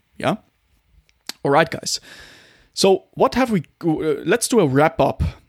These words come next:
uh, of this episode, what we covered today. First of all, the first thing what I said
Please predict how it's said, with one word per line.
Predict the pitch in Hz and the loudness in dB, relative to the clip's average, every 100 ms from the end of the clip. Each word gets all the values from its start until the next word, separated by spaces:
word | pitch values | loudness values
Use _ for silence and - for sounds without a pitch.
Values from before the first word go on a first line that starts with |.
| _ _ | _ _
uh, | 139 127 | -4 -4
of | 147 | -4
this | - - 139 | -6 -4 -6
episode, | - 139 131 - | -6 -6 -6 -4
what | 165 - | -4 -2
we | 180 | -4
covered | - - 165 131 - - - | -6 -2 -2 -2 -10 -16 -10
today. | - - - - _ _ - - | -8 -8 -10 -16 _ _ -20 -20
First | - 226 - | 0 0 2
of | 180 131 | 0 2
all, | 151 180 | 0 -2
the | - | -8
first | - 180 196 | -4 -2 -2
thing | - 170 151 | -4 -2 0
what | 135 | -2
I | 131 | -4
said | - 185 180 175 | 0 2 2 -2